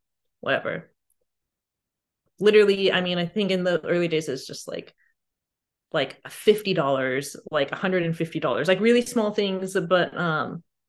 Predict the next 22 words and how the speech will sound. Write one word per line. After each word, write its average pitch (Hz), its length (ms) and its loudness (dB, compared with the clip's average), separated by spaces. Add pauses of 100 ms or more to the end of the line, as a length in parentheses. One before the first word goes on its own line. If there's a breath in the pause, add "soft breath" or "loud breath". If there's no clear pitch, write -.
(760)
like, 175 260 2
dollar 202 320 4
amount 160 320 0
wise. 147 340 -2 (380 soft breath)
But 175 520 4 (840)
I'd 185 220 2
have, 202 280 2
like, 180 320 -2 (280)
like, 185 240 -2
two 311 160 0
or 311 80 0
three 285 220 -4
things 254 380 4
kind 196 240 -2
of 185 80 -2
on 190 160 0
my 190 120 2
calendar 165 560 2
of - 320 -4
people 170 240 -2
being 165 240 0
like, 147 300 -8